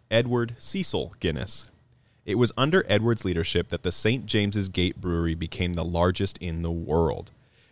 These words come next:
By the end of the nineteenth century, sales of Guinness Stout had reached one point two million barrels a year,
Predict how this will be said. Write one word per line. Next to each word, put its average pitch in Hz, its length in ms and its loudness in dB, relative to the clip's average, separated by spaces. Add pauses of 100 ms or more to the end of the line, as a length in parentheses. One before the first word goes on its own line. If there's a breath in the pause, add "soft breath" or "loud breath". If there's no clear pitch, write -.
By 104 100 4
the 104 140 4
end 123 120 2
of 151 40 0
the 160 80 0
nineteenth 120 380 0
century, 98 360 0
sales 101 300 0
of 113 80 -6
Guinness 101 240 2
Stout 82 260 -2
had 87 160 -4
reached 87 260 -4
one 101 280 -2
point - 340 -6
two 107 220 2
million 95 420 0
barrels 82 420 0
a 90 80 -4
year, 87 440 0